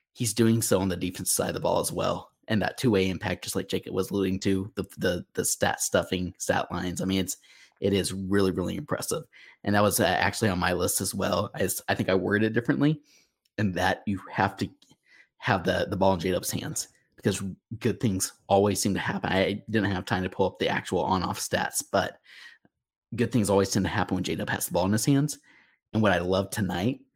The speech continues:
not just the, the big, quote unquote, big three, Dub, Giddey, uh, Shai, all playing really well off each other, all contributing at a high level. But even with Shai back in the fold, we still saw lineups where Dub was the primary ball handler.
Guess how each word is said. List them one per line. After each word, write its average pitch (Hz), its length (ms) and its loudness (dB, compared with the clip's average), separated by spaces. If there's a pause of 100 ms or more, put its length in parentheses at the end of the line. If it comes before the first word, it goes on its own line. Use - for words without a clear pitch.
(500)
not 123 320 2
just 101 260 0
the, 92 280 4
the 98 100 -2
big, 92 380 -6
quote - 180 2
unquote, - 260 0
big 98 220 -4
three, 90 400 -4 (220)
Dub, - 300 -2 (200)
Giddey, 92 420 -4 (160)
uh, - 160 -6
Shai, 98 320 0
all 92 160 0
playing 95 260 -2
really 95 180 0
well 98 140 2
off 90 140 0
each - 140 -6
other, 92 280 0
all 90 340 2
contributing 92 540 -4
at 87 80 -2
a 85 40 -6
high 90 180 -2
level. - 340 -4 (680)
But 113 380 2 (880)
even 120 300 6
with 104 160 2
Shai 104 200 4
back 92 240 -2
in 107 60 -2
the 90 60 -4
fold, 92 440 -2 (460)
we 113 100 0
still - 280 0
saw 95 220 2
lineups 92 520 -2 (320)
where 101 120 2
Dub 92 440 0
was 104 140 -2
the - 60 -6
primary - 380 -4
ball - 200 -4
handler. - 380 -8